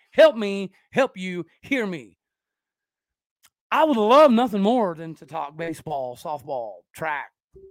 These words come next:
soccer, whatever, hockey, anywhere, anytime. The only sport that I can honestly tell you I know zero about, actually, I should say,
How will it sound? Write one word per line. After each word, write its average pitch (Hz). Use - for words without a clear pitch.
soccer, 147
whatever, 254
hockey, 180
anywhere, 214
anytime. 180
The 190
only 254
sport 220
that 190
I 180
can 175
honestly 226
tell 214
you 208
I 202
know 190
zero 196
about, 190
actually, 175
I 156
should -
say, 185